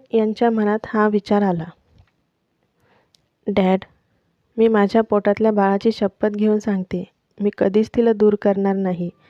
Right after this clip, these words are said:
स्वतःच्या मुलापेक्षा जास्त जीव लावेल मी तिला. ज्या मुलीमुळे मला आई पण मिळालं, तिला मी कसं आईच्या प्रेमापासून वंचित ठेवेल?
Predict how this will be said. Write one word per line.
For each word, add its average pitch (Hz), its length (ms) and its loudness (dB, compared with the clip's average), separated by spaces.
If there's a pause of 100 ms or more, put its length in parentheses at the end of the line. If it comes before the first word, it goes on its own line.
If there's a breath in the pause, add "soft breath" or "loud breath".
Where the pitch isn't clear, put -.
(580 soft breath)
स्वतःच्या 208 500 -2
मुलापेक्षा 208 760 0
जास्त 208 340 -2
जीव 208 360 -2
लावेल 196 340 0
मी 202 220 -4
तिला. 180 240 -6 (1200)
ज्या 220 200 0
मुलीमुळे 208 560 2
मला 208 280 0 (140)
आई 196 200 0 (100)
पण 214 140 -2
मिळालं, 190 540 0
तिला 226 200 2
मी 233 120 0 (100)
कसं 208 300 -2
आईच्या 220 400 0
प्रेमापासून 202 720 -2
वंचित 190 440 -4 (120)
ठेवेल? 180 360 -4